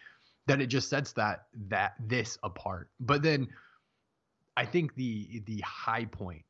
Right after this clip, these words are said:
of this episode is when you get to, towards the end, and it is that whole, um, doctor's choice that has to be made, Donna's response to the doctor's choice, um, the idea of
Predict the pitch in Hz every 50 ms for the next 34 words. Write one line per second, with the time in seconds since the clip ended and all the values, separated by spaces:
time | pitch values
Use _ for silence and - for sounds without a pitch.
0 | _ - 113 110 104 104 107 98 - - 95 87 92 - - 95 90 92 92 92
1 | - _ _ _ _ _ _ _ _ _ _ _ _ _ _ _ _ - _ -
2 | 160 139 120 127 147 151 143 131 123 143 135 - 139 139 - - - - 131 117
3 | 101 92 98 107 101 101 104 104 101 98 92 90 - 110 107 107 101 110 120 135
4 | 127 - 135 117 98 - - - 107 104 95 95 92 - - - - - - -
5 | _ - - 104 101 95 90 87 85 85 85 85 85 _ - 123 113 123 120 123
6 | 123 - - 131 117 101 - - - - 123 117 113 113 104 - - 104 - -
7 | 107 98 - - - 101 104 98 95 95 92 92 92 95 92 87 90 - - -
8 | - _ - 143 113 135 123 127 135 139 139 131 110 107 110 110 107 104 - -
9 | - - - 120 131 143 151 151 135 - - - - 131 110 110 104 104 95 104
10 | 98 98 - - 104 95 90 - - - - 101 98 98 95 92 87 - - -
11 | - - - - - _ - - 107 107 101 95 95 92 101 113 127 143 131 127
12 | 127 120 135 139 147 143 135 127 120 117 117 113 107 104 -